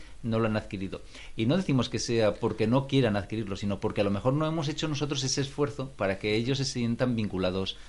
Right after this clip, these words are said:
a su calle. Desde la asociación Pigmalión y sobre todo en este caso, eh, desde la Suite Teatro, eh, estamos llevando a cabo ese esfuerzo porque, eh,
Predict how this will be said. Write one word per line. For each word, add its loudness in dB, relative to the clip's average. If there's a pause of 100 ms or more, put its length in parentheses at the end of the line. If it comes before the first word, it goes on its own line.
(180)
a -2
su -2
calle. -4 (400)
Desde 4
la 2
asociación 2
Pigmalión 0 (180)
y 2
sobre 2
todo 2
en 0
este -4
caso, -2 (400)
eh, 0
desde 0
la 0
Suite -2
Teatro, 0 (480)
eh, 4
estamos 2
llevando 2
a 0
cabo 0
ese 0
esfuerzo -4
porque, 0
eh, -2